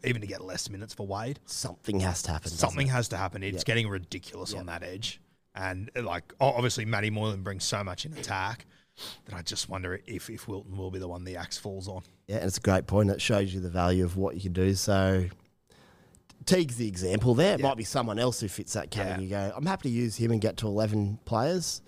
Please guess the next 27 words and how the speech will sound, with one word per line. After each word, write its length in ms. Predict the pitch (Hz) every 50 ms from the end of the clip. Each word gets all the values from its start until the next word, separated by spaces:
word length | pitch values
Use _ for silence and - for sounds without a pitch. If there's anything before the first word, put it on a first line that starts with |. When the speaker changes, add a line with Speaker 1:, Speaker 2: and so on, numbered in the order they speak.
| - - _ _ _ _ _ _ _ -
Speaker 2:
and 120 | 110 98
stay 220 | - - 120 107 107
with 120 | 107 101 -
four 200 | - 117 110 110
trades." 360 | - 127 110 123 143 135 -
But 120 | 123 - -
any 180 | 117 135 143
more 220 | 120 110 110 127 127
than 140 | 123 110
that, 180 | 101 101 107 113
looking 160 | 151 127 143
to 60 | 127
get 140 | 117 113 -
to 80 | - 104
twelve 380 | - - - 113 110 110 107
or 140 | 117 113 92 90 - _ _ -
thirteen 920 | - 135 117 113 113 110 113 113 107 127 156 139 123 - - 90 82 - - -
and 120 | 113 107
go 180 | 107 104 98 98
down 240 | 101 101 98 98
to, 140 | 95 - 104
like, 220 | 95 95 95 - -
what, 140 | 101 - -
three 280 | - - 120 113 107
and 100 | 104 95
two 160 | - 110 110 104
trades 440 | - 107 101 127 160 151 131 -